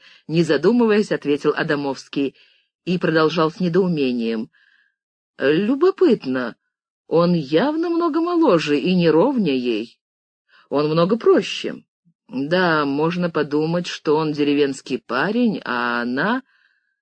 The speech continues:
Вероятно, из театрального мира», подхватил Адамовский, «актриса или певичка из мюзик-холла». «Вот именно.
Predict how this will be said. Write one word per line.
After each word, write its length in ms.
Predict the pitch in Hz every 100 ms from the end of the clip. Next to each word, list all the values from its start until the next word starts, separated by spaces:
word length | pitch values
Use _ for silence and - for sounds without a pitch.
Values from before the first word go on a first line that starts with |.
| _ -
Вероятно, 460 | 339 349 262 214
из 100 | 190
театрального 640 | - 170 156 143 139 139
мира», 280 | 139 143 135
подхватил 480 | 135 - 139 131 139
Адамовский, 680 | 113 139 135 131 - - 294
«актриса 600 | 311 - 147 131 135 127 - _ _
или 200 | 370 311
певичка 520 | 208 185 170 - -
из 100 | 156
мюзик-холла». 800 | 156 143 143 - 131 127 123 135 _ _ _ _ _ _
«Вот 280 | 139 139 139
именно. 460 | 170 233 320 208